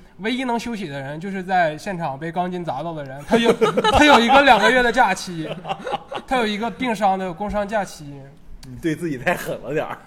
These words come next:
Speaker 1: 对，我当时就是因为当时也很被动嘛，刚参加工作，就没有想到一个主动办法。比如说正常人会想什么？会想出去面试，对吧？
Speaker 2: 啊，骑驴找马。
Speaker 1: 对，或者是想完善自己的技能再出去。但是我当时想，哎，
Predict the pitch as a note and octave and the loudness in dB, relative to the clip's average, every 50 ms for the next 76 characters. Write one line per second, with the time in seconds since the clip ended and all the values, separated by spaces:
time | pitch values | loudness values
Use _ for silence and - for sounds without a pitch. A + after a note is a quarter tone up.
0 | - - E4+ F4+ D#4+ D4+ D#4 F4 F4 E4+ - - D#4+ D#4+ - - D#4+ C#4+ C#4 C#4 | -12 -4 -4 -2 -2 0 0 2 0 0 0 -2 -6 -6 -4 -6 -6 -6 -6 -6
1 | B3+ C#4 C#4 C4+ C4 B3 G#3 - - C4+ C4+ C4 C4+ C#4+ D4 - F#3 D#3+ D#3+ C#4 | -6 -4 -4 -4 -4 -4 -6 -8 -6 -4 -4 -4 -4 -8 -8 -8 -8 -10 -8 -10
2 | D4+ C4+ G#3+ F#3 E3+ D#3+ D#3 D3 D3 D#3 G3+ G#3+ F#3+ G3+ G3+ G3+ G3 G3 F#3+ G3+ | -8 -8 -6 -6 -6 -6 -6 -8 -8 -6 -6 -6 -6 -6 -8 -8 -8 -8 -8 -8
3 | G3+ G#3 G3+ F#3+ F#3+ A3+ A3+ A3 G#3+ A3+ C4 B3+ - A3+ F3 D#3+ F3+ G3 G3 G#3 | -10 -8 -10 -10 -8 -8 -6 -6 -4 -6 -6 -6 -6 -8 -6 -6 -6 -8 -6 -8
4 | G#3 G#3 G3 D#3+ D#3+ F#3 F#3+ F#3+ F#3+ F3+ F3 F3 E3+ D#3+ E3 F3 G3 G3+ A3 G#3 | -10 -10 -10 -12 -10 -8 -6 -6 -4 -4 -4 -6 -6 -6 -8 -8 -6 -6 -8 -10
5 | G3+ - D#4 D4+ G#3 G3+ F3 F3 F3+ F#3+ F#3+ G#3+ F#3+ F#3 D3+ C3+ C3+ C3 C3+ D3 | -8 -6 -6 -6 -2 -4 -4 -2 -4 -4 -6 -6 -6 -6 -8 -8 -8 -8 -8 -8
6 | D#3+ F3+ F3+ F3+ D#3+ C#3+ - - E3+ D#3+ E3+ D#3+ D3+ D3+ - - - _ - - | -8 -8 -8 -8 -8 -10 -10 -12 -14 -12 -10 -12 -12 -12 -16 -20 -20 _ -20 -14
7 | - G3 G3 F3 D#3+ D3 D#3+ F#3+ F#3 D3 C3 A#2+ A#2+ - - - - C3+ B2+ A#2+ | -10 -6 -6 -6 -6 -8 -8 -10 -10 -10 -12 -12 -16 -20 -20 -16 -12 -10 -10 -10
8 | F#2 F2+ F2+ G2+ - - - _ - - - - - C#3+ C#3 D3 D3 D3 C#3+ B2 | -12 -16 -18 -20 -20 -20 -20 _ -20 -20 -20 -14 -12 -8 -6 -6 -6 -4 -6 -8
9 | C#3 C#3 - - - - - - - - - F3 F3 E3+ E3 E3 A3+ A3+ A#3 F#3 | -8 -10 -14 -18 -20 -20 -20 -20 -20 -10 -8 -6 -6 -6 -6 -4 -4 -2 -2 -2
10 | F#3+ F#3+ - B3 D#3+ C#3+ D3 C#3+ - - - - - - F3+ E3 D#3+ F3+ F#3+ G#3+ | -4 -4 -4 -4 -4 -4 -6 -8 -16 -20 -20 -20 -20 -14 -6 -4 -4 -2 -2 -4
11 | G#3 G3 F#3 G3 F#3+ E3 D3+ F#3+ F#3 - G#3 F#3 D3+ C#3 C#3 D3 D#3 D3+ D3+ - | -4 -6 -6 -8 -6 -6 -6 -6 -8 -8 -8 -8 -8 -8 -8 -8 -8 -8 -8 -10
12 | - C#3 C3+ C#3 C3 C#3 F3+ F#3 F3+ F#3 E3 D3+ C#3+ D#3+ D#3+ F3 E3 D#3 D3+ D3+ | -16 -16 -16 -16 -14 -10 -8 -8 -8 -6 -8 -8 -6 -6 -6 -6 -6 -8 -12 -14
13 | - F#3+ D#3 B2+ - - - D3+ D#3+ | -12 -12 -14 -14 -14 -12 -10 -12 -12